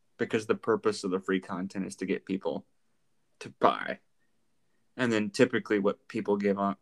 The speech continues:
uh, as their paid content is, like, behind the scenes stuff,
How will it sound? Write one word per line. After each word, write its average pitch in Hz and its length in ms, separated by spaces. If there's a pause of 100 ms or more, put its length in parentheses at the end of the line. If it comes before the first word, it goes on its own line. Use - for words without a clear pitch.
(160)
uh, 98 280
as 107 200
their 98 160
paid 98 240
content 101 360
is, 98 120
like, 90 180 (1040)
behind 98 320
the 95 60
scenes 98 280
stuff, 120 320